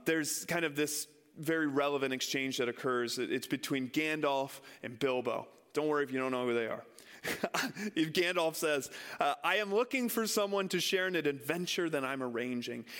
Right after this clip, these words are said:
and it's very difficult to find someone." Bilbo says, "I should think so in these parts.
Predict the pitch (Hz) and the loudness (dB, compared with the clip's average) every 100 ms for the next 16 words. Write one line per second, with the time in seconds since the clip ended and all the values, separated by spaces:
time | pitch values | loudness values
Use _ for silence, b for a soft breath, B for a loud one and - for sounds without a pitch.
0 | B 131 127 - 131 143 156 139 135 - | B -4 -4 -4 -4 -2 0 0 -2 -2
1 | - 123 - 123 - 123 123 117 120 113 | -2 -2 -4 -10 -6 -4 -4 -6 -6 -6
2 | 120 117 - - 123 120 117 - 117 113 | -8 -10 -14 -4 -2 0 -2 0 -2 -2
3 | - B B - 339 359 359 381 - - | -10 B B -4 -2 -2 0 -2 0 0
4 | - - - 123 120 117 - 113 151 - | 0 -4 -10 -6 -4 -4 -4 -2 -2 -4
5 | - | -12